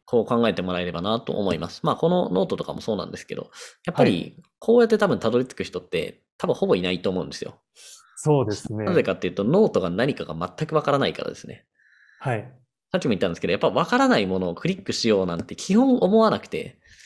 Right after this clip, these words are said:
Speaker 2: はい。
Speaker 1: 自分にとってメリットがあるとか興味があるものしかクリックしてくれないので、人間って。
Speaker 2: はい。
Speaker 1: だから、ここで書くんだったら、ノートって書くんじゃなくて、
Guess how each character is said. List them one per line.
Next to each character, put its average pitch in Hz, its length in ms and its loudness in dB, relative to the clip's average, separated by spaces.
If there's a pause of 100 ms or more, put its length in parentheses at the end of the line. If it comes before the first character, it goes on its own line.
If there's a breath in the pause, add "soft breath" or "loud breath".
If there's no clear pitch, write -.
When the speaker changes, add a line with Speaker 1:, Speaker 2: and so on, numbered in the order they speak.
(260 soft breath)
Speaker 2:
は 131 100 0
い。 113 200 -6
Speaker 1:
自 165 120 -4
分 240 220 6
に 233 80 4
と 233 100 2
っ - 20 2
て 160 200 -4
メ 131 120 4
リ 202 120 2
ッ - 100 -12
ト 104 100 0
が 98 100 2
あ 92 60 0
る - 60 -8
と - 80 -10
か - 80 -10
興 226 280 4
味 107 100 0
が 95 120 -2
あ 120 40 -2
る 110 100 0
も 87 120 -6
の 85 120 -8
し - 60 -16
か - 120 -8
ク - 120 -4
リ 160 80 0
ッ - 80 -12
ク - 80 -8
し - 80 -8
て 117 120 -6
く - 80 -4
れ 117 100 2
な 110 100 0
い 101 80 -2
の - 80 -12
で、 - 360 -10
人 92 200 -4
間 85 80 0
っ 85 40 -2
て。 87 60 -8
Speaker 2:
は 123 120 0
い。 110 160 -6 (1200 soft breath)
Speaker 1:
だ 226 80 2
か 233 80 2
ら、 220 140 4
こ - 200 -2
こ 220 100 4
で 233 180 6
書 202 100 0
く 220 140 4
ん 170 60 0
だ 135 80 4
っ - 100 -6
た 147 80 4
ら、 110 180 2
ノ 165 200 2
ー - 20 -2
ト 170 140 -2
っ - 20 -10
て - 160 -8
書 - 100 -12
く 95 140 -4
ん 92 240 -4
じ 117 100 -2
ゃ 127 40 2
な 185 120 0
く - 100 -14
て、 - 400 4